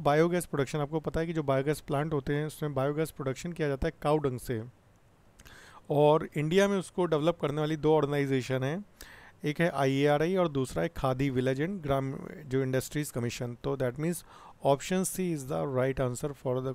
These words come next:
question number ninth। आइए नेक्स्ट क्वेश्चन पे चलते हैं। The free living fungus, जो फ्री लिविंग फंगस है ट्राइकोडर्मा,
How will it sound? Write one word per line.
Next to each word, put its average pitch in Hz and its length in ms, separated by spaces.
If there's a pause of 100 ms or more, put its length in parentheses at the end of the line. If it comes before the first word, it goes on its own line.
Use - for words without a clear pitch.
question 127 300
number 147 240 (600)
ninth। 123 480
आइए 135 200
नेक्स्ट 147 240
क्वेश्चन 151 260
पे 143 60
चलते 147 280
हैं। 214 180 (760)
The 190 120
free 220 300
living 202 400 (120)
fungus, 147 400
जो 131 160
फ्री 175 200
लिविंग 175 280
फंगस 147 400
है 170 60
ट्राइकोडर्मा, 135 920